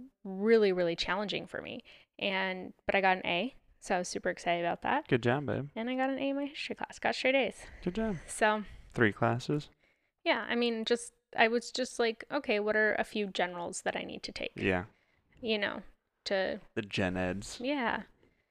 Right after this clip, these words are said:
Speaker 1: And, um, then
Speaker 2: Yeah.
Speaker 1: after that, I, I did, traveled,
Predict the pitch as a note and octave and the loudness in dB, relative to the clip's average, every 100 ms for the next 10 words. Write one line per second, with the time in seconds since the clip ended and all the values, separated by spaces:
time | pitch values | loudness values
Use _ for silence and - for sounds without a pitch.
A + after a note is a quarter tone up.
0 | _ - - - G#3+ G#3+ G#3 G3+ - G#3 | _ -20 -12 -4 -2 -2 -6 -8 -4 -4
1 | G3 G3 G3+ G3+ G#3 G3+ - - G3+ F#3+ | -2 -4 -4 0 0 0 -2 -4 -2 -2
2 | F#3+ G3 F#3 F#3 G3 - _ _ _ _ | 0 -2 -2 -4 -8 -14 _ _ _ _
3 | _ _ _ _ _ _ _ C#4 - G#3 | _ _ _ _ _ _ _ -20 -14 -12
4 | G#3 G#3+ G3+ G#3 _ - G3+ F#3+ F#3 A3+ | -8 -6 -8 -12 _ 0 2 4 2 -2